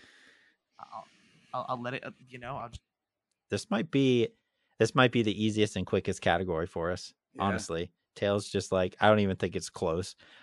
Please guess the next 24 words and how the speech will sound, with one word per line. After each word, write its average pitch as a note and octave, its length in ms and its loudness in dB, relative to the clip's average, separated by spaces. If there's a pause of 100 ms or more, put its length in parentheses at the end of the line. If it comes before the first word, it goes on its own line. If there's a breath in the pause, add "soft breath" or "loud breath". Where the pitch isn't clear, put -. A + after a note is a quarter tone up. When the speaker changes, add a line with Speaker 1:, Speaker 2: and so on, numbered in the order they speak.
Speaker 2:
I, G#2+ 240 4
I G#2 80 2
think B2 180 2
the G#2 80 2
closest A#2 460 4
second A2 260 4
one G2+ 100 2
is F2 80 -4
Pokemon, F2 540 0
but F#2 160 2
I - 80 0
don't F#2 120 2
even F2+ 160 -4
think F#2 180 -6
that's E2+ 200 -4
close D#2+ 460 -10
R E2+ 140 -6
P E2 140 -6
G F2 180 -6
wise. E2 400 -4
It's, - 240 -8
it's F2+ 240 -6
Tales. D#2+ 480 -8 (2750)
Speaker 3:
I, G2 60 -8